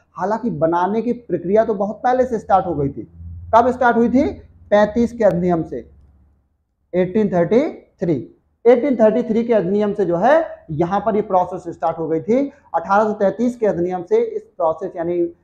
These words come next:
आईपीसी को बनाना start किया था लॉर्ड मैकाले ने, और यहीं से start हो गया था कि कौन से अपराध को किस श्रेणी में रखा जाएगा। भाई, अपराध जैसे हत्या, जैसे एक बात करी जाए, हत्या, ये तो डकैती है, तो हत्या भी आप देखेंगे, कई प्रकार की होती है।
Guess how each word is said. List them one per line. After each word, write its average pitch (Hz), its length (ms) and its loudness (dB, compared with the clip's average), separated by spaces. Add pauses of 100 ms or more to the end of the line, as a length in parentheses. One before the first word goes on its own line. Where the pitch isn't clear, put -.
(220)
आईपीसी 220 440 2
को 196 120 0
बनाना 175 340 0
start 175 300 -6
किया 175 100 -2
था 196 100 -6
लॉर्ड 175 440 2
मैकाले 139 540 -2
ने, 117 100 -14 (500)
और 214 100 6
यहीं 214 340 6
से 262 340 -2
start 175 300 -2
हो 165 80 -2
गया 170 140 2
था 226 100 -2
कि 226 100 -2
कौन 214 400 0
से 233 140 -2
अपराध 175 400 0
को 226 100 -2
किस 240 340 -4
श्रेणी 180 220 -2
में 170 140 -2
रखा 143 220 -2
जाएगा। 117 340 -8
भाई, - 420 0
अपराध 196 440 4
जैसे 220 180 -2
हत्या, 220 560 0 (360)
जैसे 170 180 4
एक 175 120 4
बात 220 280 2
करी 196 180 2
जाए, 180 340 2
हत्या, 180 600 2 (140)
ये 175 60 -6
तो 196 80 0
डकैती 180 380 4
है, - 280 -8 (360)
तो 311 220 0 (140)
हत्या 277 400 6
भी 285 260 4
आप 220 280 0
देखेंगे, 240 460 4
कई 285 280 2
प्रकार 214 400 4
की 196 120 0
होती 147 320 0
है। 127 240 -10